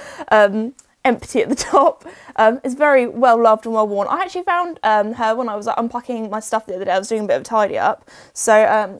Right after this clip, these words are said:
yeah, there we go. She's there. I've got, um, little, my little jelly cat,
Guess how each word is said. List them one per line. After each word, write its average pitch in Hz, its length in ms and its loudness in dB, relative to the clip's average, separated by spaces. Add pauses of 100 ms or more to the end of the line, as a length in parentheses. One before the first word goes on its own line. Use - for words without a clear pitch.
yeah, 226 260 0
there 220 160 2
we 214 80 -2
go. 226 240 2
She's 220 360 -4
there. 220 280 4 (440)
I've 240 180 0
got, 233 540 6
um, 226 160 -6 (240)
little, 233 320 2 (240)
my 233 120 2
little 226 160 4
jelly 233 300 2
cat, - 260 -4